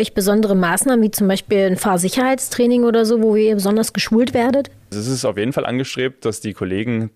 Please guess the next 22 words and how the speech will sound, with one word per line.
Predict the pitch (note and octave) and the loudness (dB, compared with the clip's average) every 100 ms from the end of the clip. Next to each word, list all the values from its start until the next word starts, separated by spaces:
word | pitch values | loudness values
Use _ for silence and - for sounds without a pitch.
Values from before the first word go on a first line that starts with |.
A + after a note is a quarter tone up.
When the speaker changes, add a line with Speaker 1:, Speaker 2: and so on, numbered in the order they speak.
| - | -12
Speaker 2:
die | G2+ G2 G2 | -8 -6 -6
gerade | - - G2 | -6 -6 -4
bei | G2+ | -4
uns | G#2 | -4
auch | G#2 | -6
neu, | G2+ F#2 A2 | -4 -2 -2
äh, | A#2 - | -2 -4
aufschlagen, | G#2 F#2+ G#2 C3 - A2 A2+ A#2 A2+ _ - - _ | -4 -4 -4 -6 -4 -2 -2 -4 -10 _ -20 -20 _
zeitnah | - F2+ G2+ A#2 | -8 -6 -2 -4
zum | - G#2+ | -4 -6
Gefahrensicherheitstraining, | F#2+ G2 G2+ B2+ A#2 G#2+ - G#2+ G#2 G#2+ G#2+ - | -2 -4 -2 -2 -2 -4 -6 -4 -4 -4 -4 -4
ähm, | F#2+ F#2+ F#2 | -4 -6 -8
gebracht | F#2 - G2 - G#2 | -10 -4 -6 -6 -6
werden, | G2 G2+ G2+ G2 G2 | -4 -2 -6 -8 -4
wenn's | G2 G#2 | -4 -4
noch | A2 | -4
nicht | A2 G#2+ | -4 -2
in | |
der | F2+ | -2
Ausbildung | G#2 - A2 | -4 -4 -8
passiert | G2 F2 C3+ | -6 -4 -4
ist. | E3 D3+ - | -4 -8 -12